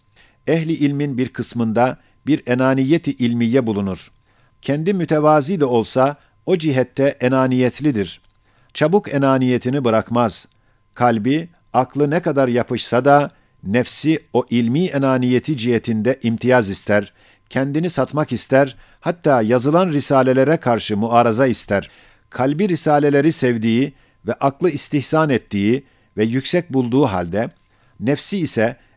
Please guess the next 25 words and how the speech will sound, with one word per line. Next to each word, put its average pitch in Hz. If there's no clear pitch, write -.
enaniyeti 127
ilmiyeden 151
gelen 135
kıskançlık 135
cihetinde 120
zımni 156
bir 139
adavet 127
besler 147
gibi 117
sözlerin 147
kıymetlerinin 131
tenzilini 123
arzu 113
eder, 120
ta 156
ki 151
kendi 135
mahsulat-ı 135
fikriyesi 123
onlara 131
yetişsin, 123
onlar 151
gibi 120
satılsın. 104